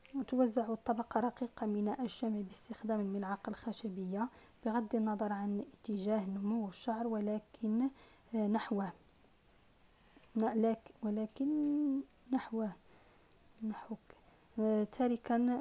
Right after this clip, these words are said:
آه، قطعة صغيرة ليتم استخدامها لاحقا،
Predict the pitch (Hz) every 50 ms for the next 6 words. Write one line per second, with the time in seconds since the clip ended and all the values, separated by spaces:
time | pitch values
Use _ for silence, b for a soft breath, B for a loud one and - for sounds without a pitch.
0 | 285 254 220 214 214 214 214 214 214 214 214 214 208 208 208 208 208 208 208 220
1 | 214 - - - - 269 269 - 214 202 208 214 226 240 240 233 - 226 208 208
2 | 214 220 233 226 208 202 202 208 214 220 220 214 - - 233 226 220 214 - -
3 | - 226 - 220 208 220 214 202 196 202 214 226 226 220 - - 247 247 - -
4 | 240 233